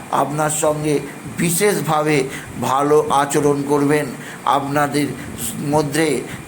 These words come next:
যে দূরত্ব ছিল, তা সম্পূর্ণ মুছে যাবে, সব ডিলিট হয়ে যাবে। আর আপনার জীবনে আসবে বিশেষ সুখ, বিশেষ সমৃদ্ধি, বিশেষ আনন্দ,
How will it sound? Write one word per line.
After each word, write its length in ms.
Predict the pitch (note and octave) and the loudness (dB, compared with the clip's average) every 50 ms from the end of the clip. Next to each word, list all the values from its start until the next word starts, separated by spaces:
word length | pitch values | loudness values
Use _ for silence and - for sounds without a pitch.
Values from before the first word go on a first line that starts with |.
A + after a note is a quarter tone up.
| - | -6
যে 140 | A#2+ C3 D3 | -2 -2 0
দূরত্ব 560 | C#3+ A#2+ C3 D3 D3 D#3+ D#3+ E3 - - F3 | 0 2 2 4 4 4 2 0 0 -2 -2
ছিল, 420 | - - D#3+ D#3 D#3 D#3+ D3+ C3+ - - - - - - | 0 0 0 2 4 4 4 2 2 -2 -8 -12 -14 -4
তা 160 | - D3+ D3 C#3+ | 0 0 0 2
সম্পূর্ণ 680 | - - C#3+ D3 D3 C#3+ C#3+ D#3+ D#3 D3+ D3+ D3 D3+ | 2 0 0 0 0 0 0 0 0 2 2 0 0
মুছে 360 | D3 C#3 C#3 C#3+ C#3+ - E3 | 0 0 0 0 0 0 2
যাবে, 460 | E3 E3 E3 E3 E3 F3 E3+ D#3+ C3+ A#2 - - - - - - | 2 4 4 4 4 4 2 2 0 0 -4 -10 -12 -12 -8 -2
সব 300 | - D3+ D3+ D3+ C#3 B2 | 0 2 2 2 0 0
ডিলিট 320 | A#2+ C#3+ C#3+ C#3 D#3 D#3+ D3+ | 2 2 4 4 4 4 4
হয়ে 200 | D#3+ E3 E3 D#3+ | 4 4 4 4
যাবে। 460 | E3+ E3 E3 E3+ E3+ E3 D3+ B2 - - - - - - - | 4 4 4 4 4 2 2 0 -2 -4 -10 -12 -14 -6 -4
আর 180 | C#3 C#3+ C#3 | -4 -2 0
আপনার 480 | C#3+ C#3+ C#3+ C#3+ C#3 C#3+ D3 D3 C#3+ - | 0 -2 -2 -2 -2 0 0 0 -2 -2
জীবনে 440 | - - C3+ C#3 C#3+ D3 C#3+ D3 C#3+ | -4 -4 -2 0 0 0 2 2 2
আসবে 560 | C#3 C#3 C#3 C3+ C#3 C#3+ D3 D#3 D3+ C3 A2+ - - - - - - - A#2 | 2 2 0 0 0 0 2 2 2 0 -2 -4 -8 -12 -12 -12 -10 -4 -2
বিশেষ 500 | C#3 D3+ D3 C#3 D3+ D3 C#3 - - - | 0 0 0 0 -2 -2 -2 -2 -2 0
সুখ, 180 | D#3+ D#3+ C#3+ A#2+ - - - - - - - - B2 | 2 2 2 0 -6 -10 -12 -12 -14 -14 -12 -4 0
বিশেষ 460 | C#3+ C#3+ C#3 - D#3 D3 C#3+ - - | 0 0 0 2 0 0 0 0 0
সমৃদ্ধি, 760 | D3 C#3 C#3 C#3 D3 D3+ D#3 C#3 - C#3 D3 D3+ C#3+ A#2+ - - - - - - - D3 D#3+ | 0 0 2 0 0 0 0 -2 -2 -2 0 2 2 0 0 -4 -8 -12 -12 -12 -10 -2 0
বিশেষ 380 | D3+ C#3+ - - D#3 C#3+ C3+ C3 - | 0 0 0 0 0 0 0 -2 0
আনন্দ, 680 | - B2 C3 C3+ C3+ D3 D3+ D3+ D3 D3 D#3 D3 B2+ | 0 2 2 2 0 0 -2 -2 0 2 2 2 2